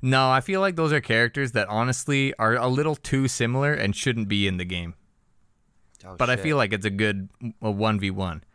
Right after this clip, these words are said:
Speaker 1: I think, like, you include Talbane, but not Valkenhayn.
Speaker 2: Okay. Yeah. I can get behind that. Okay, Ty.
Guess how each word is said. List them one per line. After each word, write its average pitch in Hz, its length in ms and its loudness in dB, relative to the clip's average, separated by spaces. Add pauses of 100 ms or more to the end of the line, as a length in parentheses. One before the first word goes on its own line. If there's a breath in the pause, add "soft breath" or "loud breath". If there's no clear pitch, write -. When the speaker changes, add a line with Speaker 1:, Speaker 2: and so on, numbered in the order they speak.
(120)
Speaker 1:
I 147 100 0
think, 208 240 -4
like, 143 320 -2 (560)
you 170 180 0
include 175 640 0
Talbane, 135 680 0
but 104 120 0
not 101 340 0
Valkenhayn. 92 680 -2 (800)
Speaker 2:
Okay. 76 400 -14 (280)
Yeah. 95 380 -2 (600)
I 135 100 -2
can 135 100 -8
get 113 120 -6
behind 85 280 -12
that. 78 180 -16 (760)
Okay, 87 280 -8
Ty. 87 320 -4